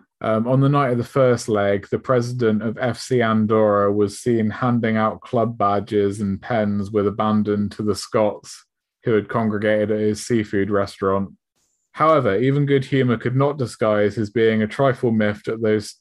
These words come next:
pesky amateur upstarts from the barbershop down the road. <laughs> So he's, like, mad at, have, at the, you know, Charlie's restaurant getting all the European attention while he's in the, like,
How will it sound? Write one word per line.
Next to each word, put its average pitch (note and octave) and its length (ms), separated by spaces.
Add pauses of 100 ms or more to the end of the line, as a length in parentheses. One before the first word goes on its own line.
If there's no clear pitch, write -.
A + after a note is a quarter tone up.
pesky C3 420
amateur A#2+ 420
upstarts G#2+ 680
from G#2+ 180
the G#2 60
barbershop G#2+ 600
down G#2 260
the G#2 80
road. G#2 340 (1120)
<laughs> C3+ 800 (480)
So A#2+ 180
he's, A#2 200
like, A2 340
mad A2 320
at, G#2+ 180
have, A2 300
at A2+ 240
the, G#2 360 (600)
you C3+ 80
know, G#2+ 160
Charlie's G#2 840
restaurant G#2 600 (260)
getting G#2 240
all G2+ 140
the G2+ 340 (140)
European G#2 440
attention G2+ 520
while G2+ 180
he's G2+ 220
in G2+ 180
the, G2 320 (720)
like, F#2+ 220